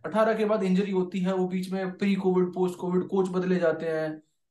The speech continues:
कई चीजें हो रही हैं, कभी साउथ अफ्रीका जा रहा है ट्रेनिंग करने, यूरोप जा रहा है बीच में। और तो इस माहौल में दो चीजें बड़ी इंपॉर्टेंट है। आज मैं पढ़ रहा था एक ट्वीट कि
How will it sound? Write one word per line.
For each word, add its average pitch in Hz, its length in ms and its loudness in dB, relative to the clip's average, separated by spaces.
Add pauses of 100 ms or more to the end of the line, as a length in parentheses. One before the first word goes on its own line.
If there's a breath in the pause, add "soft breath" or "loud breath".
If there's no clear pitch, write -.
(200)
कई 254 160 6
चीजें 233 240 4
हो 156 160 4
रही 139 120 2
हैं, 131 180 -2
कभी 180 220 0
साउथ 180 240 0
अफ्रीका 180 380 -2
जा 160 180 4
रहा 156 120 4
है 156 120 2
ट्रेनिंग 156 360 -2
करने, 147 560 -2 (220)
यूरोप 170 320 0
जा 156 140 6
रहा 151 120 2
है 147 140 2
बीच 143 220 0
में। 139 280 -2 (840)
और 175 280 8 (840)
तो 240 160 0
इस 262 200 -2
माहौल 185 400 6
में 165 340 2
दो 214 160 2
चीजें 214 380 -2
बड़ी 185 180 0
इंपॉर्टेंट 139 460 -4
है। 123 160 -4
आज 151 200 0
मैं 156 180 0
पढ़ 170 140 2
रहा 139 160 2
था 131 60 0
एक 127 160 -4
ट्वीट 135 320 -4 (640)
कि 240 300 4